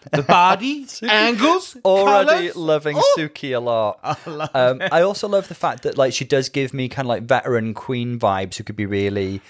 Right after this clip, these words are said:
Speaker 2: who could really do a bit of everything.
Speaker 1: There it is.
Speaker 2: Yeah.
Speaker 1: There it is. That's, I was trying to see what, what is it about her that I liked. It was she's been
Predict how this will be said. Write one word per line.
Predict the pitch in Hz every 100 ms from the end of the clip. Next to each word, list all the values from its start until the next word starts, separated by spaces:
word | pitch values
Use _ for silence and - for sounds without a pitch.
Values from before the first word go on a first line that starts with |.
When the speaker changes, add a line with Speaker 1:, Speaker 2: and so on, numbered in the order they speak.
| -
Speaker 2:
who | 131
could | 131
really | 135
do | 127 135 123
a |
bit | 120 113
of | 113
everything. | 110 107 101 - 90 87 85
Speaker 1:
There | 151 160 147
it |
is. | 120 107 107
Speaker 2:
Yeah. | 151
Speaker 1:
There | 147 139 135
it |
is. | 110
That's, | - 156 -
I | 147
was | 143
trying | 170
to | 185
see | - 160 143
what, | 131 156 170 139
what | 156 170 160
is | 143
it | 151
about | 131 139 127
her | 127 143
that | 135
I | 123 131
liked. | 139 143 147 131 -
It | 135 143
was | 135 135 131 127 113 - -
she's | - 135
been | - 156 156